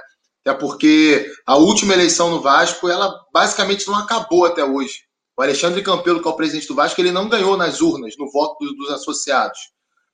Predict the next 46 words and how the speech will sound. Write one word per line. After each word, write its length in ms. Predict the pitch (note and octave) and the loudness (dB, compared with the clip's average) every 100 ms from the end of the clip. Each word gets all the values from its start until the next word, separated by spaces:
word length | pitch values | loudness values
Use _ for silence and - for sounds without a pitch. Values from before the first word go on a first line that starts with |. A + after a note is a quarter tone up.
| - | -4
né? 160 | C3 D3 | 0 2
Ele 140 | C3+ | 2
ganhou 320 | B2 C#3+ D3 | 2 4 4
depois 480 | F#3 - D3+ E3 F#3 | 2 2 2 2 2
no 400 | G3+ G#3 G#3 G3 | 0 -2 -4 -4
Conselho 360 | F#3+ F3 F#3 F3+ | -4 -2 -2 0
Deliberativo 680 | G3 F3+ F#3+ E3 - F3+ C3+ | 0 2 0 0 -2 -4 -6
do 100 | - | -8
clube. 300 | C#3 C#3 - _ _ _ _ - | -6 -6 -8 _ _ _ _ -4
E 120 | D#3+ | -2
isso 160 | F3+ F3 | -2 0
gerou 240 | F3+ F3 | 2 4
uma 100 | F#3 | 4
revolta 380 | F3+ D#3+ F#3 F#3 | 4 4 2 0
muito 240 | F#3+ G3+ | -2 -2
grande 200 | F3+ F#3+ F3 | -2 -2 -4
na 80 | |
torcida, 360 | F3+ D3 F#3+ G3 | -6 -4 -2 -2
foi 140 | F3 | -2
uma, 120 | F3 E3+ | 0 2
uma 200 | D#3+ D3 | 2 2
manobra 560 | D#3 D3+ D#3+ G3+ G3+ | 0 0 2 2 0
política 640 | - F3+ D3+ G3 G3+ - | 0 -2 0 -2 -4 0
ali 260 | D#3 E3+ F3+ - - - | 0 0 -4 -14 -20 -10
interna 540 | E3 - D#3+ F3+ E3+ D#3+ | -10 -2 2 4 2 -2
do 120 | C#3+ | 0
Vasco, 440 | C#3 E3 F3+ - D3 | 2 2 0 -2 2
à 100 | D3+ | 2
época 280 | F#3 - | 2 -2
comandada 640 | - F#3+ F#3+ D#3+ E3 D#3+ D3+ | -4 -2 -2 2 2 2 0
pelo, 480 | F3 F3 D#3+ - _ _ _ - | 0 2 0 -2 _ _ _ -4
é, 500 | C#3 C#3+ C3+ C3 - - | 2 4 4 0 -2 -4
já 200 | E3+ F#3+ | 0 0
falecido 480 | F3+ E3 D#3+ E3 D#3+ | 2 0 0 0 0
Eurico 300 | D#3 D3+ F3 | 0 -2 -4
Miranda, 380 | F#3 F3 G3+ E3+ | -4 -2 -2 -2
na 120 | C#3 | -4
época 180 | - D3 | -4 -2
ele 80 | |
era 180 | C#3+ E3+ | 0 0
vivo, 320 | F3+ D#3+ F#3+ | -2 -8 -6
e 60 | D3 | -4
ele 180 | E3+ F3 | -4 -4
comandou 460 | F3+ F3 D#3 D#3+ | -4 -2 -2 -2
essa 160 | D#3+ D#3 | -2 -2
manobra 340 | D3 D3 C#3+ | -2 -2 -4